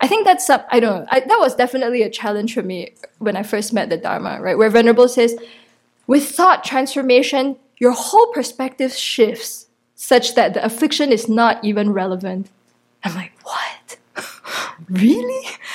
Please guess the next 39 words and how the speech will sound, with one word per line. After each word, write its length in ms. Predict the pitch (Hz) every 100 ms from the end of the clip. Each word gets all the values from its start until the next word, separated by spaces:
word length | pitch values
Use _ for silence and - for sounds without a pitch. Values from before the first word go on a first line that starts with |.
| - -
Right? 200 | 220 208
'Cause, 140 | 262 254 -
I 80 |
mean, 200 | 359 381
in 120 | 330 311
the 100 | -
early 260 | 349 381
days 240 | 285 359 277
of 120 | 214
thought 220 | 233 -
transformation, 540 | 262 233 220 214 220
it 60 | 214
just 160 | 285 -
feels 220 | 277 269
like 120 | 196
I'm 120 | 185
suppressing 600 | - - 233 220 220 214
it, 300 | 214 208 208 -
or 100 | 196
I'm, 80 | 185
like, 160 | 151
forcing 500 | - 226 277 - 302
myself 460 | 240 185 220 220 220
to 80 | 208
think 480 | - 214 220 - _ _ _ _ _ 196
they 120 | 220
are 100 | 214
bodhisattva. 800 | 233 226 233 233 214 190 202 - -
<laughs> 1600 | 180 160 160 233 247 233 233 285 330 320 311 330 - - - 277
But 200 | 262 -
still, 280 | - 392 -
I'm 160 | 254 208
like, 220 | 196 _ _ - - 196
<laughs> 440 | 196 254 302 - 233
angry, 220 | 190 202
angry, 240 | 202 190 190
angry, 380 | 208 208 - - - -
<laughs> 300 | 302 - -
right? 280 | 226 220